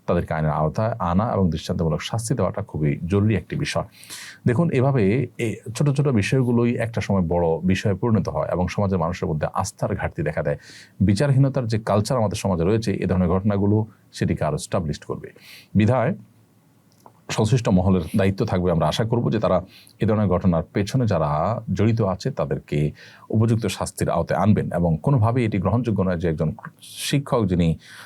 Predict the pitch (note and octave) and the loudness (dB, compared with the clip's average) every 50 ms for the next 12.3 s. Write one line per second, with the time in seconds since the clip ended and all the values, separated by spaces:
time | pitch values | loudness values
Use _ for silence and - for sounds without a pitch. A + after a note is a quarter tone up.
0 | - - - E2 D#2+ D#2 D#2 D#2 D#2 D2+ D2 D2 - - - G#2+ A2 A2 - B2 | -16 -10 -4 -2 0 0 0 0 0 0 0 -2 -2 0 0 2 2 2 2 2
1 | A2 G2 G2 G2+ F#2 F2 - - F2+ F2 - E2 D#2+ - G2 F#2 - A2 A2 G#2+ | 2 2 2 2 0 0 0 -2 -2 0 0 -2 0 0 0 0 0 2 2 2
2 | A2 G2+ F#2+ - D#2 D#2+ F#2 G2 F#2+ - - D#2 D#2 D2+ D2+ F#2 A#2+ - - - | 2 2 0 0 0 0 0 -2 -2 -2 -2 0 2 2 2 2 2 0 -2 -8
3 | - - - _ - E2+ D#2+ D2 D2 C#2+ C#2+ C#2 - - F#2+ F#2+ F2+ G#2 G#2+ - | -20 -20 -20 _ -8 -6 -4 -2 -2 -2 -2 0 2 4 4 4 4 4 2 0
4 | - - B2+ G2+ F#2+ - - F#2+ F#2 F#2 F#2 F2 G2 G2 F#2 F2 F2 F#2 F2+ - | 0 0 0 0 0 0 2 2 4 4 4 4 2 2 2 2 0 -2 -2 -2
5 | - - A2+ F#2 G2 F#2+ F2+ F2 F2 - - _ - F2 F#2+ G#2 G#2 - - G#2 | -2 -2 -2 2 2 4 4 4 2 0 -2 _ -2 0 2 2 0 0 0 2
6 | G2 F#2+ - G2 F#2 E2 D#2+ D#2+ E2 - F#2+ F2 E2 B1 A#1 F#2 G#2 A#2+ B2+ B2+ | 2 2 2 2 0 0 0 -2 -2 -2 -2 0 0 2 0 2 2 2 0 0
7 | B2 B2 A2+ G#2+ G2 F#2+ - F2+ E2+ D#2+ - - - - - F3+ D#3+ - - - | -2 -2 -4 -4 -4 -4 -2 -2 -2 -2 -4 -6 -4 0 2 2 2 2 0 -2
8 | - - - - - - - - - - - - - A#2 F2+ D2+ F2 F2+ F#2+ A#2 | -2 -2 -2 -2 -4 -4 -4 -4 -4 -6 -6 -4 0 0 0 2 2 2 4 4
9 | A#2+ A#2+ A#2 A#2 A#2 A#2 A2 G#2+ - B2 B2 D3+ - - - - - - - _ | 2 2 0 0 0 2 2 2 2 0 -2 -4 -6 -10 -18 -20 -20 -20 -20 _
10 | - - G#2 F2 - - D3 A#2 - E3 E3 E3 C3+ G2+ G2+ F#2+ - G#2 G2 F#2+ | -8 -4 -4 -4 -2 0 -2 0 2 2 2 2 2 2 2 0 0 0 0 0
11 | - - F#2+ F2+ - G2 F2 F2 E2+ - _ - A#2+ A#2 A2+ G#2+ G#2+ - - C3+ | -2 -4 -6 -2 0 0 0 0 0 -2 _ -2 0 0 0 0 -2 -2 -2 0
12 | C3+ C#3 C3+ C3 - | 0 2 0 0 -2